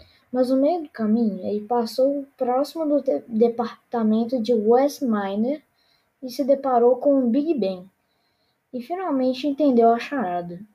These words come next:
<clears throat> Pediu para o motorista mudar a rota e ir até o prédio Ana Libet número quinze. Eram vinte para as onze, e ao chegar no prédio, subiu até o terraço e encontrou Sherlock só esperando ele.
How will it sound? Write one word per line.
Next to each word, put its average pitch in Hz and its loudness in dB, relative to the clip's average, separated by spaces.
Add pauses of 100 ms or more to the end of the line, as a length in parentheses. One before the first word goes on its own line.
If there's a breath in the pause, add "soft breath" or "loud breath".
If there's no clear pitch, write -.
<clears throat> 254 0
Pediu 269 2
para 381 0
o 339 -2
motorista 247 2
mudar 214 -2
a 262 -4
rota 190 -4 (240)
e 226 -2
ir 226 -2
até 247 0
o 311 0 (120)
prédio 226 2 (200)
Ana 254 0
Libet 220 2
número 202 -2
quinze. 196 -14 (1200 soft breath)
Eram 285 4
vinte 370 -2
para 403 -2
as 233 2
onze, 190 -4
e 240 0
ao 320 0
chegar 226 2
no 208 0
prédio, 202 -2
subiu 269 0
até 349 0
o 302 -2
terraço 208 -4
e 254 -4
encontrou 254 -2
Sherlock 196 -4
só - -4
esperando 254 0
ele. 180 0